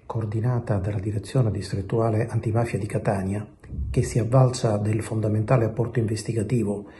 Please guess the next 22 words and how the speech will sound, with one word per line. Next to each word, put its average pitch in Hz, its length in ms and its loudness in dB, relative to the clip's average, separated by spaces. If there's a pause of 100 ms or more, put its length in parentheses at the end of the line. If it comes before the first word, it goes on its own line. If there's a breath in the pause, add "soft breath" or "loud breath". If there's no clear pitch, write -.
(240 loud breath)
dei 120 180 6
finanzieri 120 760 2
del 107 160 -2
Comando 113 340 2
Provinciale 104 800 -2 (260 loud breath)
di 123 140 0
Catania, 104 600 2 (640 loud breath)
del 120 540 4
Nucleo 135 260 6
di 113 80 4
Polizia 120 400 0
Economica 123 440 2
e - 20 -2
Finanziaria 113 720 2
del 107 380 -4 (100)
cico 127 480 6
e 110 100 -2
del 104 200 0
goa, 110 440 2 (680 loud breath)
ha 139 100 2
posto 135 460 0
fine 104 540 -2